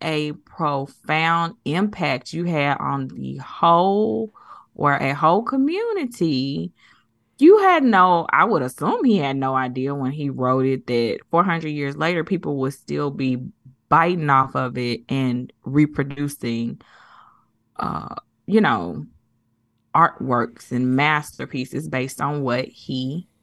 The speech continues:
did. And the other thing I found super interesting was that this man actually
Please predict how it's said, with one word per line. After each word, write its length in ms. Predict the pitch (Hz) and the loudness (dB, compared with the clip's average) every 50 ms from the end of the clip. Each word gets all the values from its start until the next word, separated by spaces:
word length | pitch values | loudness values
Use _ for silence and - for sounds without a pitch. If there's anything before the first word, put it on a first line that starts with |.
| _ _ | _ _
did. 520 | - - 339 370 359 233 143 123 127 - - - - - - - - - | 2 6 8 8 8 6 4 2 -2 -4 -8 -14 -20 -20 -20 -20 -14 -4
And 160 | - 170 170 170 | 0 2 2 2
the 80 | - - | 4 4
other 240 | 208 - 440 415 | 4 6 6 4
thing 160 | 370 359 294 233 | 2 4 4 2
I 100 | 202 196 | 2 2
found 300 | - 170 160 151 156 156 | 2 0 -2 -2 -4 -6
super 520 | - - - 240 302 392 381 320 233 - | -10 -4 2 4 4 4 6 4 0 0
interesting 680 | - 156 151 147 139 143 143 - - 147 139 139 139 139 | -2 -4 -6 -4 -6 -8 -10 -8 -8 -6 -4 -4 -2 -2
was 220 | 139 139 143 139 - | -2 -2 -4 -4 -4
that 280 | 147 139 131 127 139 | -4 -4 -4 -4 -2
this 260 | 135 165 220 370 370 - | 2 2 2 2 2 0
man 360 | 233 190 170 165 156 147 - - | 0 0 0 0 -2 -4 -4 -2
actually 880 | 147 170 175 - - - - 240 202 170 151 143 143 143 143 147 175 - | 0 0 0 -2 -6 -4 -2 0 2 2 2 2 2 0 -2 -4 -6 -10